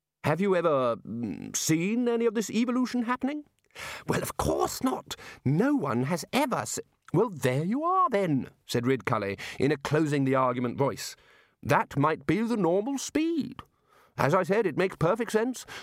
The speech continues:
There's no point in turning into a bird a bit at a time, is there? A feather here, a beak there.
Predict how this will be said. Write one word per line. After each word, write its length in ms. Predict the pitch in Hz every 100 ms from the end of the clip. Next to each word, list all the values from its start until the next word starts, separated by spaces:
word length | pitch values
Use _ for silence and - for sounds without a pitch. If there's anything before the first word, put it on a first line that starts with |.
| -
There's 160 | 120
no 260 | 127 143 196
point 300 | - 190 208
in 120 | 196
turning 300 | 151 156 180
into 220 | 180 160
a 20 | 151
bird 400 | 160 190 175 151
a 40 |
bit 180 | 147 175
at 100 | 135
a 60 |
time, 360 | 131 208 135 202
is 100 | 277
there? 180 | 147 - - - - - 110
A 60 |
feather 280 | 120 160 143
here, 420 | 185 170 175 233 151 113 - - - - -
a 100 | 90
beak 360 | 117 151 185 -
there. 400 | 127 185 262